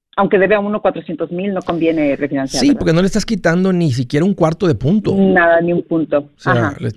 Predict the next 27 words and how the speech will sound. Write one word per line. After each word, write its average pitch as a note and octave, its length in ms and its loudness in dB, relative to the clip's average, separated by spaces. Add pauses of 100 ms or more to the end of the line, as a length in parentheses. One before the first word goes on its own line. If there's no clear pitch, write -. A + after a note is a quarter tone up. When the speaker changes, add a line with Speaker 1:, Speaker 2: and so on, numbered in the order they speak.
Speaker 2:
nada, A#2 500 0
Speaker 1:
Este, G3 180 -4
Speaker 2:
o - 60 -2
sea, A#2 320 -2
Speaker 1:
y A#2 40 -2
Speaker 2:
este, G#3 600 -2
no, B2+ 240 -2
no, B2+ 160 -2
no, - 160 -2
es, D3+ 120 2
es D3+ 180 2
mucho E3+ 320 0
el G3+ 120 0
gasto D3 760 -2
y C3+ 180 0
de C3 100 2
repente C#3 520 -2
hay D#3+ 100 2
cambio D#3 440 0
de D3 80 2
opinión, C3+ 560 0
cambio C#3+ 300 0
de C#3 60 4
esto, C3 220 -4
cambio C#3 320 0
del B2+ 160 2
otro, C#3 360 -2